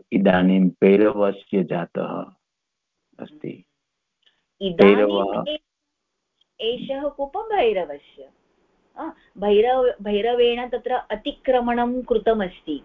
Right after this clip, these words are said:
Speaker 2: किं दृश्यते? अतिक्रमणं. स्वस्य नास्ति एव, भैरवस्य त-,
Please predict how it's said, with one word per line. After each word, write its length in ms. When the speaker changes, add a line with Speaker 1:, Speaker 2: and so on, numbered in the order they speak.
Speaker 2:
किं 200
दृश्यते? 500
अतिक्रमणं. 680
स्वस्य 380
नास्ति 560
एव, 180
भैरवस्य 880
त-, 180